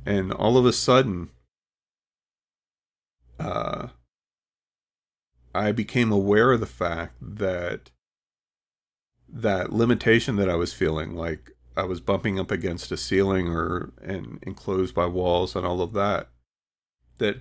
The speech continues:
I was the one who created that ceiling, and I was the one who created those walls,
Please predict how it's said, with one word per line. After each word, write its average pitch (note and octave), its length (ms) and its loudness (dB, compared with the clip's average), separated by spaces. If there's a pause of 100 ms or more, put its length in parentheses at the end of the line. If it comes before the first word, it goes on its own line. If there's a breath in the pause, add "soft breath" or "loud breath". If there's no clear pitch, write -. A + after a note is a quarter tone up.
I B2+ 180 6
was B2+ 240 4
the - 120 0
one F#2+ 520 2 (180)
who G2 500 0 (260)
created G#2 640 2
that E2+ 260 -4
ceiling, - 520 -10 (180)
and F#2+ 280 -8
I G2 120 0
was B2+ 200 0
the G#2 80 -2
one F#2+ 360 -2
who F2+ 200 -6
created G#2+ 580 -4
those E2 280 -2
walls, D#2+ 520 -8